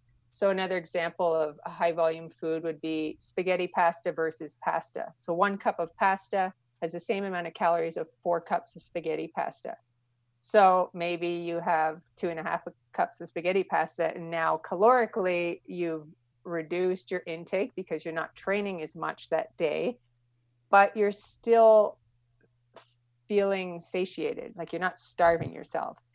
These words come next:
And that's, that's important, because if someone wants to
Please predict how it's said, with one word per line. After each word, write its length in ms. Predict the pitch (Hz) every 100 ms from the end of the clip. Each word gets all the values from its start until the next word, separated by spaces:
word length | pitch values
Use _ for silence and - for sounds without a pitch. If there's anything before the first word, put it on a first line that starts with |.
| _ _ -
And 140 | 226
that's, 260 | 294 320 -
that's 220 | 240 262
important, 560 | 262 220 247 262 202 185
because 560 | 175 - 175 175 - -
if 140 | 196
someone 640 | 185 - 233 233 233 226 214
wants 480 | 196 185 185 - - -
to 440 | 196 175 165 160